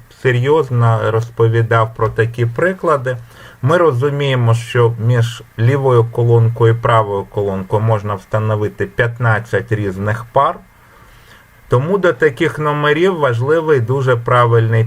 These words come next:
підхід. Е, і, ну, хто, е, дуже раджу учням, е, подивитися ці фільми, такі підходи, тому що,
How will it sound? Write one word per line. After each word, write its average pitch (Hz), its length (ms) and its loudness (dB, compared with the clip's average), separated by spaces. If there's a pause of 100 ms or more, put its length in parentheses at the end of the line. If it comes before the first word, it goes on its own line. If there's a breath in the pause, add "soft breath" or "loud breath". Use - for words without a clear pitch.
підхід. 92 480 -8 (140)
Е, - 220 -6 (100)
і, 107 260 -4 (140)
ну, 190 160 -8 (440)
хто, 156 540 0 (100)
е, 127 400 2
дуже 160 380 0
раджу 156 420 0
учням, 135 720 -4 (200)
е, 104 40 -6 (200)
подивитися 120 920 0 (380)
ці 110 160 0
фільми, 147 540 -2
такі 113 280 -2
підходи, 117 720 -2
тому 113 420 0
що, 117 400 0